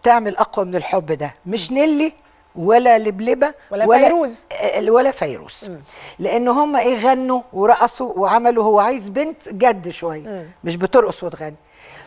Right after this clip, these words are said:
Speaker 1: فالبنت قالت له: "اسكت يا بابا، ده أنا معايا بنت في المدرسة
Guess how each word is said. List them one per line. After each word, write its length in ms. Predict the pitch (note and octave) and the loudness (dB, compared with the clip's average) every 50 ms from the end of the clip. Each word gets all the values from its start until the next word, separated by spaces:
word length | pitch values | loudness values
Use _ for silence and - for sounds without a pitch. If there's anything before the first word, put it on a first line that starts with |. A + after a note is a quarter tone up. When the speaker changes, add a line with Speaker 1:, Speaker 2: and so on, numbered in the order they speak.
| _ _ | _ _
Speaker 1:
فالبنت 580 | - A#3 G#3+ - A#3 A#3 G#3 D4+ F4+ G#4 - C#4+ | 0 2 2 2 2 0 0 -2 -2 0 0 0
قالت 340 | - - B3+ D4+ - - A3 | 0 0 0 -4 -6 -4 -4
له: 140 | G#3 F#3+ - - | -4 -4 -4 -8
"اسكت 380 | - - - - - E3+ - - | -12 -14 -12 -14 -14 -14 -10 -10
يا 80 | E3 D3+ | -10 -10
بابا، 280 | D#3+ D#3 D3 D3 D3 | -10 -12 -12 -14 -14
ده 100 | D3 D#3 | -12 -10
أنا 120 | D3+ D#3 D#3 | -10 -8 -6
معايا 280 | D#3 D#3 F3 G3+ G3+ F#3+ | -4 -2 0 0 0 0
بنت 280 | F3+ G3+ G#3+ G#3+ - G3+ | 0 -2 -4 -6 -8 -10
في 140 | - - | -8 -8
المدرسة 640 | E3+ E3 F3+ F#3+ - F3+ - A3 C#4 - - F4+ E4+ | -6 -4 -4 -2 0 0 2 2 0 0 -2 -4 -4